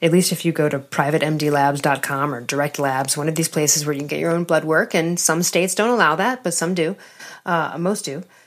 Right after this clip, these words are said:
Uh, it's a, it's a very cheap test. You know what I mean? Um, so everybody can go knock that out. If you're feeling brain fog and tired and exhausted and you have heavy legs or restless legs or you're just in a funk, it might just be the ferritin.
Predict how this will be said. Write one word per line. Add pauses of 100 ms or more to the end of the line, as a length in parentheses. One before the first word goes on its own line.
(520)
Uh,
it's
a,
it's
a
very
cheap
test. (240)
You
know
what
I
mean? (140)
Um,
so
everybody
can
go
knock
that
out.
If
you're
feeling
brain
fog
and
tired
and
exhausted
and
you
have
heavy
legs
or
restless
legs
or (380)
you're
just
in
a
funk, (280)
it
might
just
be
the
ferritin.